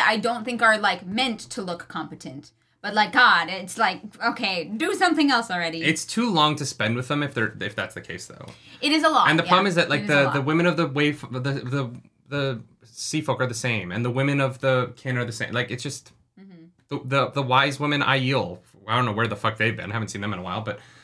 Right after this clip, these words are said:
Speaker 2: uh, you know, I don't know. Uh, can we skip the Egwene chapter? Is there anything in there you wanna talk about? It's, Egwene's great. The Aes Sedai suck.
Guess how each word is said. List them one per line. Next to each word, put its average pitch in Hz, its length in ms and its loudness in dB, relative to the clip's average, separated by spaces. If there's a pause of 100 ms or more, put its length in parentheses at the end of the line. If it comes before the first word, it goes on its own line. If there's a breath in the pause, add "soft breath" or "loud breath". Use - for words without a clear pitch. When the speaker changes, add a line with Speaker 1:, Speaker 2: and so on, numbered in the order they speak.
(220 soft breath)
Speaker 2:
uh, 117 380 4
you 165 100 0
know, 113 220 -2
I 139 80 -4
don't 117 100 -2
know. 85 80 -10 (1300)
Uh, 208 500 8 (280)
can 202 100 4
we 247 80 6
skip 220 220 0
the 220 100 2
Egwene 208 180 4
chapter? 202 240 4
Is 156 60 2
there 160 80 6
anything 175 180 4
in 160 60 4
there 165 100 6
you 156 80 4
wanna 147 140 4
talk 135 180 2
about? 143 380 2
It's, - 300 -4
Egwene's 147 500 2
great. 135 380 4
The 131 100 2
Aes 123 180 4
Sedai 113 180 2
suck. 101 360 -2